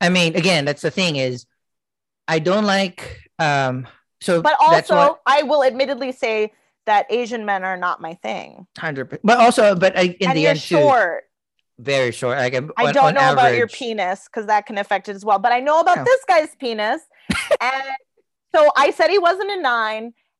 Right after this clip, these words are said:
Speaker 2: and he got so butthurt, John L. It was like his dick deflated. He was mad. He's like, "What do you mean I'm not a nine?" And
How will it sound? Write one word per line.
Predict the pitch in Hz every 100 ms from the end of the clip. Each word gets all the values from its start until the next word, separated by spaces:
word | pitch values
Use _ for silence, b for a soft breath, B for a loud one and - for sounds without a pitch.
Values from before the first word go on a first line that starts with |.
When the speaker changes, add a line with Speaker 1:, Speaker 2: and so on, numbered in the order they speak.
| _
Speaker 2:
and | 247 262 254 254 247 247 240 _ _ _
he | - 285 277
got | 277 262 - _
so | _ - - - - 269 247 247 262 302 _ - 190 -
butthurt, | 269 233 220 220 202
John | - 196 175
L. | 160 117 82 - _ _ _ _ _ _ _ _ _ -
It | 302
was | 330 339
like | 320 277 277 269 - -
his | 269 240
dick | 208 254 262
deflated. | - 277 - 269 220 190 180 180 185 _ _
He | _ 285 277 294 294
was | 247 247 240 - _
mad. | 196 208 214 214 226 208 156 -
He's | 302 311
like, | 311 285
"What | 269
do | 330
you |
mean | 349 330
I'm | 294
not | 240 226
a | 208
nine?" | 202 180 170
And | 180